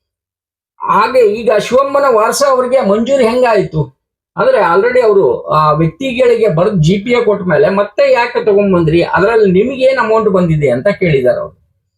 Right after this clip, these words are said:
ಇಲ್ಲಿ ಸರ್ವೆ ಪರಿಹಾರ ಎಂದು ಹೇಳುವ ನಾಲ್ಕು ಕೋಟಿ ನಲವತ್ತೈದು ಲಕ್ಷ ಅರವತ್ತೊಂಬತ್ತು ಸಾವಿರದ ನೂರ ಅರವತ್ತೇಳು ರೂಪಾಯಿ ಯಾವ ಸಂಖ್ಯೆ ಚೆಕ್ ಮೂಲಕ ಯಾರ ಹೆಸರಿಗೆ ಪಾವತಿಸಿದಿರಿ ಹೇಳಿ,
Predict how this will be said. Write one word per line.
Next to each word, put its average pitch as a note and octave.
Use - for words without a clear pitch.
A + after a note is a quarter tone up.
ಇಲ್ಲಿ G#3
ಸರ್ವೆ A#3+
ಪರಿಹಾರ A3+
ಎಂದು G#3
ಹೇಳುವ F#3+
ನಾಲ್ಕು B3+
ಕೋಟಿ A#3
ನಲವತ್ತೈದು G#3
ಲಕ್ಷ F#3+
ಅರವತ್ತೊಂಬತ್ತು G3
ಸಾವಿರದ F#3
ನೂರ F#3
ಅರವತ್ತೇಳು F3
ರೂಪಾಯಿ C#3+
ಯಾವ A3+
ಸಂಖ್ಯೆ A3+
ಚೆಕ್ A3+
ಮೂಲಕ G3
ಯಾರ G3+
ಹೆಸರಿಗೆ F#3
ಪಾವತಿಸಿದಿರಿ D3+
ಹೇಳಿ, A2